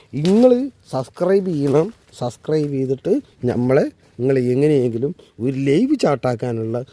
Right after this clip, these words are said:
ഒരു സഹകരണത്തിൽ എത്തിക്കണം എന്ന് വിനീതമായി അഭ്യർത്ഥിക്കുകയാണ്.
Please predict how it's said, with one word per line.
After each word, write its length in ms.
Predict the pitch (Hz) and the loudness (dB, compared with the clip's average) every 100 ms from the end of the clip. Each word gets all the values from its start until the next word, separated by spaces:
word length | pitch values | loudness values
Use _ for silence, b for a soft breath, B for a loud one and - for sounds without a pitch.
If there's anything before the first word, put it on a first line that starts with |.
| b - | b -10
ഒരു 180 | 117 120 | -6 -6
സഹകരണത്തിൽ 760 | - 117 123 117 120 123 131 - _ | -4 -2 -2 -2 -6 -4 -6 -8 _
എത്തിക്കണം 560 | 92 - 107 104 104 107 - - | -12 -8 -8 -6 -6 -8 -8 -4
എന്ന് 320 | 110 135 277 - _ _ _ _ _ _ _ _ _ _ _ _ _ _ 123 | 0 0 -2 -10 _ _ _ _ _ _ _ _ _ _ _ _ _ _ -2
വിനീതമായി 540 | 143 202 285 214 131 | 2 2 0 -2 -2
അഭ്യർത്ഥിക്കുകയാണ്. 920 | 113 82 98 87 - 85 95 82 147 | -2 -2 -4 -6 -10 -8 -8 -6 -10